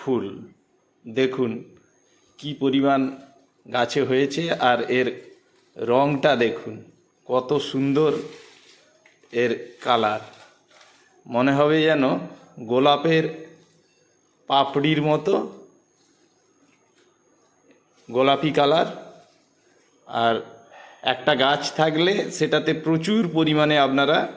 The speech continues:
এই বক ফুল পাবেন। normally বক ফুলটা সাদা হয়,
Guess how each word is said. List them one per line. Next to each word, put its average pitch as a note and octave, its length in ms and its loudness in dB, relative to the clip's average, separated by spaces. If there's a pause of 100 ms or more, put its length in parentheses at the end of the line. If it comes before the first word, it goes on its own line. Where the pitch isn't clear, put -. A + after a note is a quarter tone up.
(720)
এই C3 200 0
বক C3+ 320 2
ফুল C3 180 -2
পাবেন। A2 420 -2 (280)
normally D3+ 420 2
বক D3+ 200 2 (120)
ফুলটা E3+ 320 0
সাদা D#3+ 400 4
হয়, D3 320 2